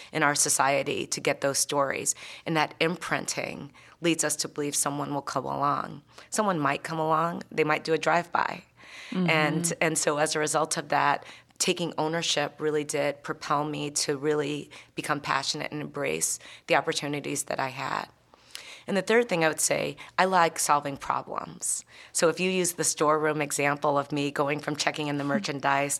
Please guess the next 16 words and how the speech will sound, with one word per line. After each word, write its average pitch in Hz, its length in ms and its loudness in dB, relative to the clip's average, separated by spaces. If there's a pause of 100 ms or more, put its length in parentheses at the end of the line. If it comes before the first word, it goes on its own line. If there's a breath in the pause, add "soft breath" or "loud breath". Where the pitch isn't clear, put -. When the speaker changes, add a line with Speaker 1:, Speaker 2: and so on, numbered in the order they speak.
Speaker 1:
to 143 320 -2 (340 loud breath)
working 151 680 0
with 147 220 0
the 151 80 0
bookkeeping 147 800 -2
to 143 420 2
closing 156 300 2
out 143 100 2
the 143 80 -4
register 143 420 -2
at 139 100 -2
the 147 80 -2
end 139 120 -4
of 139 80 -10
the 147 80 -2
day, 139 340 -2